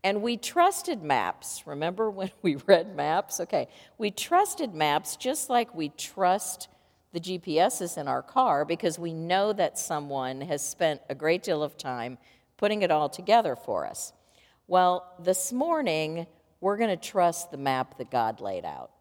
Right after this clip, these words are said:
over generations and generations through his chosen people to eventually bring us the Messiah. And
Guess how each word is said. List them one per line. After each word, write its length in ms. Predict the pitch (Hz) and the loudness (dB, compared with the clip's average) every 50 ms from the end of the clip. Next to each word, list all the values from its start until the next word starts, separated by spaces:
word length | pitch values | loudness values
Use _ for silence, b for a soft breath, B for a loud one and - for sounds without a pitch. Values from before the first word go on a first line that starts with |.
| _ _ _ _ - | _ _ _ _ 0
over 260 | 143 147 135 147 139 | 0 0 0 0 -4
generations 1120 | 131 131 - 160 165 165 170 165 156 147 139 131 131 131 - - 131 123 123 120 - - - | -6 -4 2 4 4 4 4 2 2 2 2 2 2 -2 -4 -8 -10 -10 -10 -10 -12 -12 -12
and 140 | 147 135 131 | -12 -12 -8
generations 880 | 135 151 143 143 151 139 131 120 117 120 - - - 120 127 - - - - | -2 0 0 2 2 0 0 0 0 -2 -6 -10 -14 -16 -16 -16 -16 -14 -8
through 420 | 160 151 147 143 147 139 139 135 B B B B B B B B | -4 0 2 2 2 2 0 -2 B B B B B B B B
his 400 | - - 226 247 262 254 - - | 0 2 2 2 2 -2 -8 -4
chosen 480 | - 277 233 214 208 - - 185 180 | 0 0 0 0 0 -4 -8 -10 -10
people 420 | 165 - 196 160 147 - - 143 139 | -10 -8 -6 -6 -6 -6 -6 -8 -8
to 200 | - - - 147 | -8 -6 -4 -2
eventually 720 | 139 131 135 147 160 165 160 - - 170 160 147 147 143 131 | -2 -2 -2 -2 -2 -2 -2 -4 -4 -2 0 0 0 0 0
bring 360 | 131 143 135 131 131 127 127 | -2 -2 -2 -2 0 0 0
us 380 | 120 120 120 117 - - - - b b b b b b - | 0 0 0 -2 -6 -10 -12 -14 b b b b b b -6
the 80 | 139 135 | -4 -4
Messiah. 640 | 135 135 - - - 151 131 123 104 98 101 85 76 - _ _ _ _ _ _ _ _ _ _ _ _ _ _ _ _ - B B B B B B B | -4 -4 -4 -2 0 0 0 2 0 -2 -4 -8 -12 -16 _ _ _ _ _ _ _ _ _ _ _ _ _ _ _ _ -20 B B B B B B B
And 160 | - 175 185 | -6 -6 -4